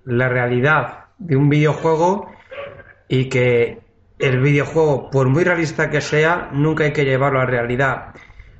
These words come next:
Habrá que ver los informes médicos que dictan sobre lo que le ha podido pasar a este chico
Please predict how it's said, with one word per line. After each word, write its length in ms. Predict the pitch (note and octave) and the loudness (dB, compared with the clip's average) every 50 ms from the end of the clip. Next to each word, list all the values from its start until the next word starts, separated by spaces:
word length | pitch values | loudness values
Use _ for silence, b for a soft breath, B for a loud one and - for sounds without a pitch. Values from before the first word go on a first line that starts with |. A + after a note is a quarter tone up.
| B B - - | B B -8 -4
Habrá 360 | C3+ C#3 C#3+ C#3+ D3+ D#3+ D#3 | 0 0 2 2 2 0 0
que 160 | E3+ F3 E3+ | 0 0 2
ver 380 | E3 E3+ D#3 C#3 - - - - _ _ - - - | 2 2 0 0 -2 -8 -14 -18 _ _ -20 -12 -4
los 220 | - C3+ B2+ C3 | -2 -2 0 2
informes 420 | C3+ C3 B2+ C#3+ D3 D3 D3+ C#3+ C#3+ | 0 0 2 2 0 0 0 0 2
médicos 680 | D3+ D#3+ D3+ C#3+ C3 C3 - A#2 A2+ G#2+ - - - - | 2 2 2 0 -2 -2 -4 -4 -4 -4 -6 -8 -6 -2
que 160 | D3+ D3+ D#3 | 0 0 2
dictan 500 | D3 E3 D#3+ D3 D#3+ - B2+ A#2 A#2+ A2 | 2 0 0 -2 -2 -4 -2 -2 -2 -2
sobre 200 | - A#2+ A#2+ A#2+ | 0 0 2 2
lo 120 | A#2+ A#2+ | 2 0
que 80 | - C#3+ | 0 0
le 60 | C#3 | 0
ha 80 | C#3+ C#3+ | 0 2
podido 240 | D#3 D#3 D3+ C#3+ - | 2 0 0 0 0
pasar 460 | D3+ C3+ C3 D#3 D3 C#3 - - - - | 0 0 0 0 -2 -2 -4 -8 -8 -4
a 80 | C3 | -4
este 300 | C3+ C3 - - D3 C#3+ | -4 -2 -2 -2 -2 -2
chico 560 | - - D#3+ D3 D#3 D#3 E3 F#3 G3 G3+ - | 0 -2 -2 0 0 -2 -2 -2 -4 -6 -12